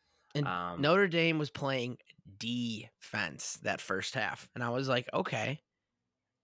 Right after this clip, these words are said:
Speaker 1: a little bit of a new culture here." Got that Marcus Freeman defensive head on the,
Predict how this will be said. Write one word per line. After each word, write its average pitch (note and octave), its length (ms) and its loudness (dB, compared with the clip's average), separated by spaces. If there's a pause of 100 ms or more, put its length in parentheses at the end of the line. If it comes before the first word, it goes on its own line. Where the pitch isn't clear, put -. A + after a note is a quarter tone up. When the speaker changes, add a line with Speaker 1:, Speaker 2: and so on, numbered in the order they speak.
(240)
Speaker 1:
a B2 40 -4
little C#3+ 320 6
bit D#3 120 4
of D3 100 0
a D3 40 2
new C#3+ 180 4
culture C3+ 420 0
here." C#3 280 4
Got C#3+ 200 2
that C3 120 2
Marcus C3+ 300 2
Freeman C3+ 420 -2
defensive B2+ 460 -4
head A#2+ 200 -2
on C3+ 140 2
the, A#2 140 -2